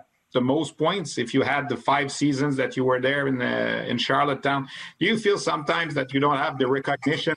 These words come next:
because maybe you're in Charlottetown, it's not the biggest mar-, market of the league, and you're in the Maritimes? And sometimes when we talk about the Maritimes, it's always like Saint John, Halifax, and Moncton, not really Charlottetown and Bathurst. And, but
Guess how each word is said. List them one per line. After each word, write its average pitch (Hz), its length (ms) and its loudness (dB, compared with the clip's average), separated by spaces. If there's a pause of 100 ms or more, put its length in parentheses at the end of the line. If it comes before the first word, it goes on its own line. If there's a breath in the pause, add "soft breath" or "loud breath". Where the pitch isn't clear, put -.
(120)
because 139 260 0
maybe 143 220 2
you're 143 180 0
in 135 80 0
Charlottetown, 147 800 0
it's 135 160 -4
not 139 160 0
the 135 60 -2
biggest 139 360 0
mar-, 143 260 2 (200)
market 131 420 0
of 143 100 -2
the 139 100 2
league, 151 360 0
and 135 140 -2
you're 131 160 2
in 135 60 2
the 131 80 0
Maritimes? 147 680 0
And 123 140 -2 (240 loud breath)
sometimes 147 480 0
when 147 160 0
we 139 80 0
talk 151 240 0
about 143 200 0
the 139 40 -2
Maritimes, 139 560 0
it's 127 160 -2
always 139 400 0
like 127 160 0
Saint 139 260 0
John, 143 240 2
Halifax, 139 540 -2
and 127 100 -2
Moncton, 139 560 0
not 147 240 0
really 143 280 0
Charlottetown 139 720 0
and 127 140 -2
Bathurst. 143 640 0
And, 117 100 -4 (380 loud breath)
but 117 200 0